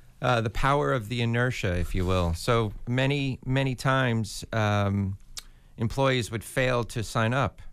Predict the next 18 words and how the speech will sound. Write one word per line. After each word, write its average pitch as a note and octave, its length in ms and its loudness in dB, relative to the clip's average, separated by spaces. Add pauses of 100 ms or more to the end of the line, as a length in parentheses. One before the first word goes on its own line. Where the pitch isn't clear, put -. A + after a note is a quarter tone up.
(120)
They G#2+ 180 0
wouldn't, A2 680 -2
uh, G2 380 0 (220)
they A2 200 0
wouldn't B2 260 2
view C#3 220 2
it D3 120 0
like G#2 280 2
they G2+ 120 0
do G#2+ 220 0
with G2 200 -2
their F#2+ 340 2
medical, G2+ 540 2
like F2+ 220 -4
Pat F#2+ 280 2
was F#2+ 100 -4
talking F#2 320 0
about. F2 300 2